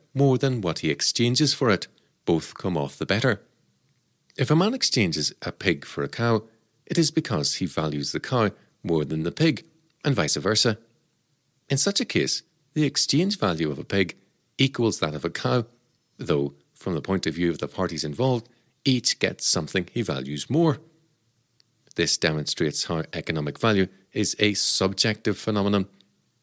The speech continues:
The effect of everyone's exchanging goods in a market, however, is to establish exchange rates, that is, market prices. Thus, a market is, quote,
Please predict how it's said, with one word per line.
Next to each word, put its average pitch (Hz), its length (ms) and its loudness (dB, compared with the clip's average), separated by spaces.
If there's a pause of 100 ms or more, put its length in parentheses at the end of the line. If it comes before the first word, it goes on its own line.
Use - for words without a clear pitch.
(600)
The 117 120 2
effect - 300 -4
of - 160 0
everyone's 90 540 0
exchanging 80 600 -2
goods 87 280 0
in 76 80 -4
a 76 60 -6
market, 104 400 -2 (140)
however, 104 440 0 (300)
is 87 140 0
to 156 100 2
establish 73 480 -2
exchange - 440 -2
rates, 123 280 0 (340)
that 143 140 -2
is, 76 240 0 (260)
market 82 400 -4
prices. 123 460 2 (1800)
Thus, 151 380 0 (220)
a 92 140 2
market 127 540 -2
is, 90 320 2
quote, 87 320 0